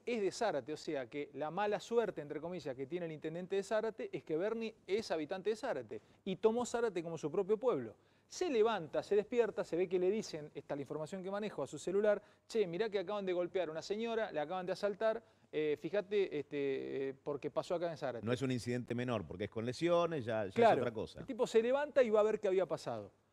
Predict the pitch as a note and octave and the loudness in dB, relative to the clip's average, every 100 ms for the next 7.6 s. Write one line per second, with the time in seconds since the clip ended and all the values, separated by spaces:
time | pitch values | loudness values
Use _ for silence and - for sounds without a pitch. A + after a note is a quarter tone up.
0 | _ _ _ E3 D#3+ D3+ C#3+ C#3 - _ | _ _ _ -2 0 0 0 -2 -6 _
1 | - E4 C4+ A#3 C4 E3+ - A#3 G#3+ G#3+ | -2 2 2 2 2 -2 -2 2 2 2
2 | G3+ A#3 A3 A3 C3+ - D#3 D#3 D3+ D3+ | 0 0 2 2 0 -2 -2 -2 -2 -4
3 | D3+ D#3+ D#3+ G#3 A3 F#3 E3 - E3+ E3 | -4 -4 2 2 2 0 -6 -6 -6 -6
4 | E3+ - F#3 B3 A#3 E3 F3 E3 D#3+ - | -6 -2 0 2 2 2 2 -2 -6 -4
5 | G#3 A3+ G#3 - G3 G#3 F3 C#3+ D3+ E3 | -4 -2 -2 -4 -6 -6 -6 -6 -2 -2
6 | E3 A3 E3 G3 A#3 D4 - F#3 - A3+ | 2 0 2 0 0 -2 -4 -8 -6 -6
7 | A3+ F#3 G#3 A3+ G#3 | -4 0 2 2 -2